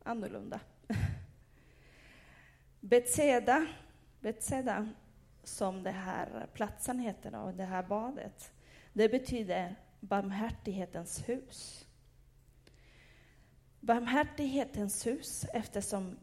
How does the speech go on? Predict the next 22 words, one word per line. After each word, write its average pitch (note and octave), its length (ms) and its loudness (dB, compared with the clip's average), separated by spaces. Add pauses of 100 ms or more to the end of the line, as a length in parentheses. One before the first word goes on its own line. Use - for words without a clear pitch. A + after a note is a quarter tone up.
Guds - 520 -4
barmhärtige G#3 1000 -4 (580)
var, G#3 400 0 (200)
Gud B3 460 -4
var G#3+ 120 0
så G#3 160 -8
barmhärtig A3 1000 -6 (380)
mot G3+ 500 -4
sitt - 340 -10
folk, - 500 -10
mot G3 200 -6
de G3 160 -4
sjuka. B3+ 560 -6 (1900)
I B3 160 2
en A#3 120 2
värld A#3 320 6
där B3 120 8
det A3+ 120 4
fanns A3 380 0
så A#3 100 0
mycket A3 240 -4
elände G#3 640 2